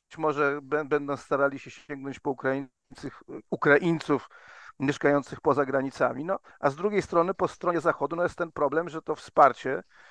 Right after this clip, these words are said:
przede wszystkim dzisiaj finansowe, bo to jest problemem.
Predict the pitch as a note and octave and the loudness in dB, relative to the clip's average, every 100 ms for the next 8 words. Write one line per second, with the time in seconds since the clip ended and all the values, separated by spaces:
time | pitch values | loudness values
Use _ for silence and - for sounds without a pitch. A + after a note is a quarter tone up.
0 | - - _ - F#3 G3 - A3 - - | -20 -20 _ 2 4 4 4 0 -2 -6
1 | E3 F3+ G3+ F3 F3 E3+ D#3+ F#3+ D#3 C3 | -8 -4 -2 -4 0 0 2 2 2 0
2 | C3 F#3+ F#3+ - - C3+ - _ _ - | 4 4 4 2 -6 -8 -8 _ _ -4
3 | B2 A#2 A2+ C3 D#3 | 0 0 -2 -8 -8